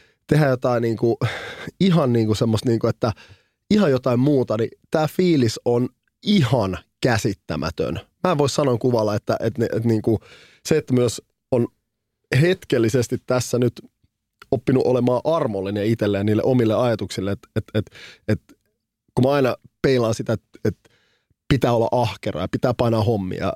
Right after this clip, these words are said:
ja se on tapa menestyä ja muuta, niin sit se, että mä oon painanut aika paljon hommia koko elämäni, niin se, että nyt saa ekaa kertaa, ekaa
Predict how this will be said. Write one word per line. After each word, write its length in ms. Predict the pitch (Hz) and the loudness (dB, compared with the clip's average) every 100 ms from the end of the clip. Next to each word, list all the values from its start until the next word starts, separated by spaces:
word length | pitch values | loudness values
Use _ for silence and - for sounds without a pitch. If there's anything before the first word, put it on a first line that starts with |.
| - | -4
ja 200 | 98 71 | -2 0
se 100 | 139 | 0
on 120 | 131 120 | 0 -2
tapa 220 | 127 110 | -4 0
menestyä 520 | 113 104 98 - 98 | 0 0 -2 -2 -2
ja 60 | 95 | 0
muuta, 360 | 104 92 - 78 - - _ | 0 0 -4 -10 -12 -20 _
niin 80 | 127 | 0
sit 100 | 143 | 0
se, 100 | 139 | -2
että 260 | 135 127 120 _ - _ 131 | -2 -2 -4 _ -20 _ -2
mä 80 | |
oon 180 | 143 139 - | 0 0 0
painanut 420 | 180 143 107 98 | 0 0 -2 -4
aika 160 | 98 - | -6 -4
paljon 220 | 92 98 | -2 0
hommia 340 | 101 98 95 95 | 0 0 -2 -2
koko 220 | 127 139 | 0 0
elämäni, 480 | 143 117 104 117 104 - | 0 -2 -4 -8 -10 -4
niin 100 | 120 | -2
se, 140 | 160 | -2
että 180 | 147 135 | -2 -2
nyt 160 | 131 - | -2 -2
saa 180 | 131 - | -4 -4
ekaa 340 | 165 170 131 107 | -4 -2 -2 -2
kertaa, 480 | - 113 104 - 92 - - _ _ _ | -2 -4 -4 -4 -4 -6 -16 _ _ _
ekaa 440 | 196 214 - 135 | -2 -2 -2 -2